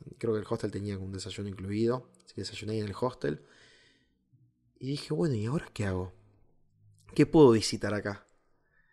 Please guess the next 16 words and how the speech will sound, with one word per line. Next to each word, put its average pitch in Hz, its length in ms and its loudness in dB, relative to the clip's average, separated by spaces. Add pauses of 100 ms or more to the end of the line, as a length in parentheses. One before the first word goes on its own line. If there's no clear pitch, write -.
(420)
Entonces 123 1040 4
le 117 140 4
pregunto 127 560 6
así - 180 -2 (640)
<laughs> 135 580 -12
a 107 60 -4
la 107 160 0
persona 123 340 0
del 117 160 0
hostel - 320 -4
y - 200 -10
realmente 139 440 -4
no 123 120 0
le 131 80 0
entendí 98 480 -2
mucho. 98 480 -4